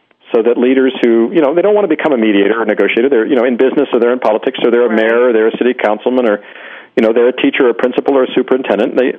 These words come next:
Speaker 1: they just, they just wanna, you know, know how to deal with some basic conflict that's happening." And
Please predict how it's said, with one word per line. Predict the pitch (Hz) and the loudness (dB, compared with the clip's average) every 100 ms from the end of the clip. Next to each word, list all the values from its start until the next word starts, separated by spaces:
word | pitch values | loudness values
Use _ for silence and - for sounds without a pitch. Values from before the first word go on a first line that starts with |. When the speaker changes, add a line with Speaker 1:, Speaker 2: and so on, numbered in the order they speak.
| - | -4
Speaker 1:
they | - | -2
just, | 196 196 - _ _ - | 0 -4 -14 _ _ -6
they | |
just | 170 - - | -4 -6 -4
wanna, | 143 151 156 | -2 0 -2
you | - | -2
know, | 131 | 0
know | 123 117 | 2 2
how | 113 | 2
to | 143 | 0
deal | 127 | 2
with | 143 - | 0 0
some | 117 | 0
basic | 123 - | 0 -2
conflict | 113 165 - 131 | -4 -2 -2 -2
that's | 101 | -2
happening." | 90 85 95 92 | -2 -4 -4 -6
And | 92 | -8